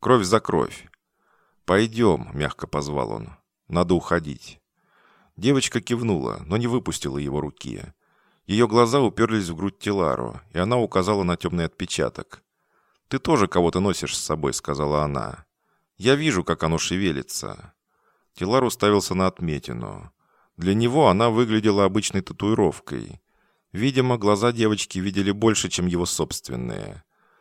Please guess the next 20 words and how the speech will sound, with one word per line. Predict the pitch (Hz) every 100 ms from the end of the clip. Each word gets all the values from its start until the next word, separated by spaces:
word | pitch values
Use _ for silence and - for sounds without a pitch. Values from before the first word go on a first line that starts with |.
| _
Как | - 117
она | 113 110
могла | 113 113 117
видеть | 104 107 104
Щена, | - - 139 110 76 64 - _ _
так | 120 113
ее | 107 110
зрение | 104 135 117
позволяло | 92 90 90 101 110
ей | 98 107
заглянуть | 90 90 92 98 101
глубже, | 101 104 73 71
чем | - 78
всем | 73 82 80
остальным. | - 85 85 78 58 55 - _ _ _ _ _ _
Тилару | - 95 123 123
стало | - 98 98
не | 95
по | 90 87
себе, | - 95 82 69 57